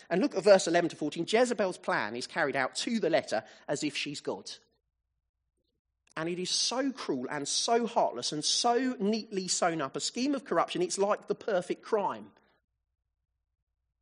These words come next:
But in many ways, it's just the usual crime, isn't it? In the end, Naboth is dead outside the city.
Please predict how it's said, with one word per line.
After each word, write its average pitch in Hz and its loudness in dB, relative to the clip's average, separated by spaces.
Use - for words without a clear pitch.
But 180 -6
in 196 -2
many 277 0
ways, 123 0
it's - -10
just - -10
the 185 -8
usual 190 -4
crime, 101 -8
isn't 139 -8
it? 104 -8
In 170 0
the 208 0
end, 147 0
Naboth 180 -4
is 127 -8
dead 117 -4
outside 113 -8
the 110 -14
city. - -12